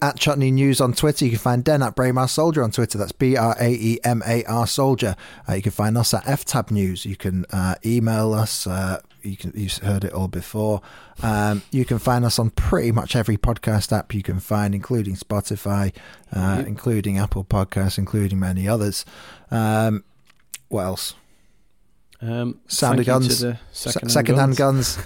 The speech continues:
Speaker 1: guns
Speaker 2: <laughs>
Speaker 1: play us in, they play us out. Uh, every single week they do us that honour, play, playing live.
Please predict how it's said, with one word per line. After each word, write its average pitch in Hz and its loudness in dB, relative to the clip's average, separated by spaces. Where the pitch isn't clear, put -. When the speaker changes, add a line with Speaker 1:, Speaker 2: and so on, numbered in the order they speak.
Speaker 1:
guns 143 -6
Speaker 2:
<laughs> - -20
Speaker 1:
play 139 4
us 123 2
in, 139 4
they 120 0
play 131 2
us 120 0
out. 135 2
Uh, 127 2
every 160 4
single 143 4
week 143 2
they 110 2
do 117 2
us 104 0
that 107 0
honour, 107 2
play, 117 2
playing 131 2
live. 120 2